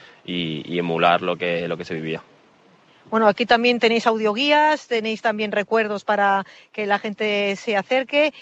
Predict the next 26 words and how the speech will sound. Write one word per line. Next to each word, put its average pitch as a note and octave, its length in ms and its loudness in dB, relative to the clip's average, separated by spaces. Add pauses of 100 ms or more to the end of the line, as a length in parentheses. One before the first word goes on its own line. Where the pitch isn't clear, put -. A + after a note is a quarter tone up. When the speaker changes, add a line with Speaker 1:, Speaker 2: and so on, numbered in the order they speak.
(140)
Speaker 2:
Y, A#3+ 160 0
¿tú C4+ 160 -8
qué C#4+ 320 -2
es A#3 40 -6
lo B3+ 120 -2
que C4 80 -2
más A#3+ 180 -2
valoras, G#3 560 0
eh, F#3+ 300 -2
como F#3 320 -2
director F#3+ 420 -4
de, F3+ 460 -2 (320)
del F3 400 -2
Museo G3 320 -4
Marítimo, G#3+ 520 0
de G3 100 -2
Ichas G3 260 -4
Museum? G#3+ 500 -2 (380)
¿Qué, G3 360 2
qué A#3+ 80 0
es A3+ 40 -4
lo A#3+ 80 0
que A3+ 120 -2
más G#3 160 0
valoras F#3 420 2
de, E3 500 -6